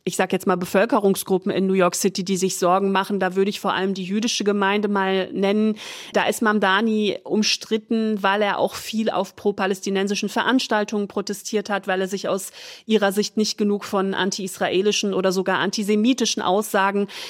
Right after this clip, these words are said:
distanziert hat, sagen sie. Aber da muss man sagen, da ist die jüdische Gemeinde sehr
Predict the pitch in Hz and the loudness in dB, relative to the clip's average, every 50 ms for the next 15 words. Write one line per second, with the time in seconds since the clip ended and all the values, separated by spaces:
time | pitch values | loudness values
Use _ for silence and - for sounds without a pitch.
0 | - - - - 185 208 208 - - 196 196 196 - - 226 208 - 214 202 190 | -12 -6 -6 -2 -2 -2 -2 0 0 0 0 -2 -2 -2 -2 -2 0 0 -2 -4
1 | 196 - 208 185 190 202 208 202 196 214 - 185 214 202 196 214 254 254 - 247 | -2 -2 0 0 0 0 0 -2 -2 -2 0 2 2 2 2 2 2 2 2 0
2 | 220 196 202 190 202 226 226 214 202 165 208 - - 214 196 220 220 226 220 - | 2 2 2 2 2 2 2 2 2 0 0 -2 -4 -4 -2 -2 0 0 0 -2
3 | 220 202 202 202 196 196 196 208 214 202 208 190 196 202 196 202 208 220 220 | -2 -2 0 0 0 0 2 0 0 0 -2 -2 0 0 2 2 2 2 0